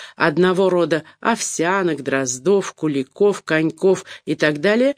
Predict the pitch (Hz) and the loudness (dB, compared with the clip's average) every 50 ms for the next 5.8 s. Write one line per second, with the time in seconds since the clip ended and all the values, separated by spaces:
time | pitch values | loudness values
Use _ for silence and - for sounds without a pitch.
0 | _ _ - - 208 226 214 214 233 208 - 247 247 254 262 277 285 294 - 320 | _ _ -4 0 0 0 0 0 -2 0 0 0 2 2 4 4 2 2 2 0
1 | 311 285 202 - - - - - _ _ _ _ - - - - - _ _ - | 2 2 0 0 -2 -6 -10 -12 _ _ _ _ -20 -20 -20 -20 -20 _ _ -2
2 | 139 135 120 160 170 170 - 165 - - 160 160 170 180 190 185 185 180 165 - | -2 0 2 2 0 2 0 -2 2 2 2 4 4 4 4 4 2 0 -2 -6
3 | - - _ - - - - 196 185 - - - 196 190 170 - - _ - 170 | -20 -20 _ -10 -6 -2 0 0 0 -2 -2 0 0 0 0 0 -4 _ 2 4
4 | 185 202 214 233 233 214 190 185 170 - - - 196 196 190 208 214 175 185 214 | 4 4 4 4 4 4 4 2 2 0 0 0 0 2 2 2 0 2 2 2
5 | 214 220 220 - - - 240 247 240 240 240 247 254 262 277 | 2 2 0 -2 -2 0 0 2 2 2 2 2 0 0 -2